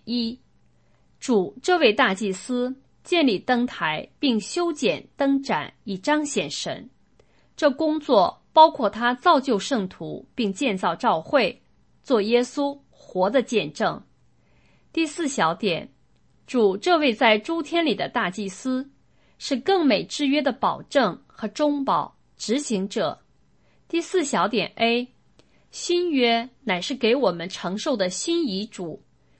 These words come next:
这遗嘱有许多遗增，全是给众召会神圣的福分。第四小点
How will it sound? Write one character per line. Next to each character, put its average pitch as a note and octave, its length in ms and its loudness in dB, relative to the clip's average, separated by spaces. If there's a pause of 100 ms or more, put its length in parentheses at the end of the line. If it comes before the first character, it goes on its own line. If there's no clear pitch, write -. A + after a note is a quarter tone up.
(120)
这 F#4+ 160 2
遗 A3+ 260 0
嘱 G#3+ 340 -4 (180)
有 A3 200 2
许 F3 260 -6
多 A#3+ 240 4
遗 G#3 240 -4
增， C#4+ 400 0 (540)
全 A#3+ 300 2
是 E4 160 0
给 F#3+ 240 0
众 D#4 260 2
召 A3+ 180 4
会 F#3+ 520 2
神 - 340 -6
圣 D4+ 220 0
的 F3+ 100 2
福 F3 260 -10
分。 F#3 400 0 (720)
第 E4 140 2
四 E4 180 -6
小 F#3+ 260 0
点 G3+ 300 -2